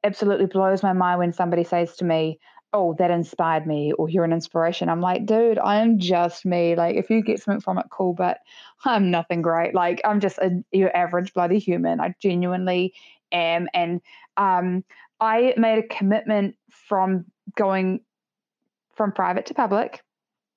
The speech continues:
I made a commitment to my current followers and to any future potential followers, uh, and to myself. It was going to be a place of,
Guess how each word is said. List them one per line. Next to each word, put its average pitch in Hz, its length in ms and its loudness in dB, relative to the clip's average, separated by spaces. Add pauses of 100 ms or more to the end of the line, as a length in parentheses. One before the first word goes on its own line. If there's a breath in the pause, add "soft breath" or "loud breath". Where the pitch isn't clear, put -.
(260)
I 226 100 2
made 202 180 4
a 202 60 0
commitment 208 640 2
to 196 440 2
my 185 140 0
current 196 340 -2
followers 302 460 0 (360 loud breath)
and 214 140 0
to 240 100 0
any 262 220 4
future 233 400 0
potential 233 460 -2
followers, 349 400 2 (460 loud breath)
uh, 202 140 0
and 214 160 2
to 220 80 0
myself. - 640 -2
It 208 140 2
was 208 140 0
going 190 260 0
to 196 80 -2
be 180 140 2
a 175 40 -2
place 180 360 -4 (100)
of, 175 280 0